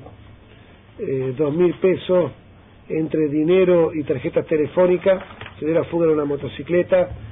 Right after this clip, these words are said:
Investiga ese hecho por razones de jurisdicción personal de la Comisaría Primera, como así también de la Dirección de Investigaciones. Hubo una serie de allanamientos también durante este fin de semana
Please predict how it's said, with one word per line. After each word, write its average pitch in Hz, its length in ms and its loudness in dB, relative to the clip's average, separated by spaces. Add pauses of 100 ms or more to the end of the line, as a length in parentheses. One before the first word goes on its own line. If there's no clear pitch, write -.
(240)
Investiga 147 380 -4
ese 156 240 -2
hecho 151 180 -4
por 147 140 -2
razones 151 360 -2
de - 40 -8
jurisdicción 156 380 -4
personal 160 340 -2
de 160 80 -2
la 151 100 0
Comisaría 151 460 -2
Primera, 165 480 0 (540)
como 151 160 -8
así 143 140 -6
también 156 340 -4
de 160 100 2
la 156 80 2
Dirección 147 380 -4
de 143 80 -2
Investigaciones. 135 720 -8 (580)
Hubo 180 100 0
una 185 140 4
serie 185 220 6
de - 20 8
allanamientos 160 680 2
también 160 280 -2
durante 156 240 -4
este 139 160 -8
fin 165 140 -6
de 156 120 -2
semana 156 540 -2